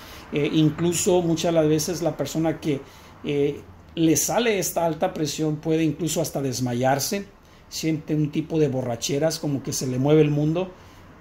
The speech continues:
Tenga cuidado, cuide este aparatito y téngalo con usted. Se lo recomiendo. Ahora,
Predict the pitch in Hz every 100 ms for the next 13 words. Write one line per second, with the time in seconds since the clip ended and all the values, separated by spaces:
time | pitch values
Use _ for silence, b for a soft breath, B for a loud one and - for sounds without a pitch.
0 | - - 202 214 214 208 165 160 147 135
1 | 127 - - - 202 226 233 214 226 220
2 | 185 160 180 160 185 180 151 - 160 165
3 | 151 143 139 127 - 131 127 - - 185
4 | 185 175 160 160 143 135 117 117 120 -
5 | - - - - - - - 160 165 175
6 | 135